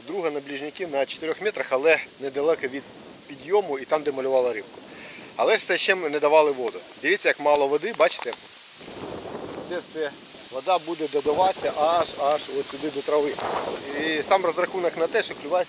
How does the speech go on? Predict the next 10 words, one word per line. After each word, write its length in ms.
почне 240
саме 260
тоді, 260
коли 420
дадуть 280
воду. 260
Тобто 240
до 100
води 360
особливо 560